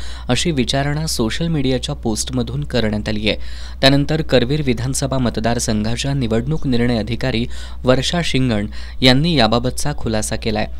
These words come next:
या मतदारसंघात मतदानादिवशी ईव्हीएमद्वारे दोन लाख शहात्तर हजार दोनशे पंचवीस इतकं मतदान नोंदवलं,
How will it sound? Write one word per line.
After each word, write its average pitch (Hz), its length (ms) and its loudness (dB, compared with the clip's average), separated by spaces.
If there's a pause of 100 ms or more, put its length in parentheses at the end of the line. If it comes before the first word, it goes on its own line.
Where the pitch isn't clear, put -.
(400)
या 131 100 8
मतदारसंघात 151 840 0
मतदानादिवशी 127 1000 0
ईव्हीएमद्वारे 123 760 2 (380)
दोन 160 240 4
लाख 156 280 0
शहात्तर 123 440 -2
हजार 120 380 0
दोनशे 110 380 -2
पंचवीस 117 600 0 (280)
इतकं 165 320 2
मतदान 131 420 0
नोंदवलं, 110 500 0